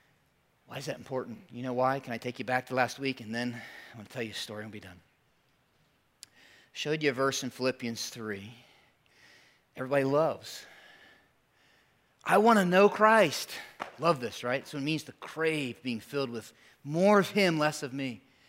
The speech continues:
And I wanna experience the power of the resurrection. Like, yes, woo, power of the resurrection. Yeah, victory. But we stop reading. Do you see what it says next?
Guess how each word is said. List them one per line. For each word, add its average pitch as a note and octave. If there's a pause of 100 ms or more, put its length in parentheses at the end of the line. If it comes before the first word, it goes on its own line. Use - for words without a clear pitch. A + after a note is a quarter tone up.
(380)
And A#3+
I D4+
wanna F#4
experience E4+
the C#4+
power C#4+
of D4
the C#4
resurrection. B3
Like, G#3+
yes, F4 (220)
woo, D#5
power E4+
of E4
the E4
resurrection. D#4 (320)
Yeah, D4
victory. D4+ (500)
But -
we D#3+
stop -
reading. D3+ (3500)
Do C#3
you C3
see E3
what E3
it -
says C#3
next? C#3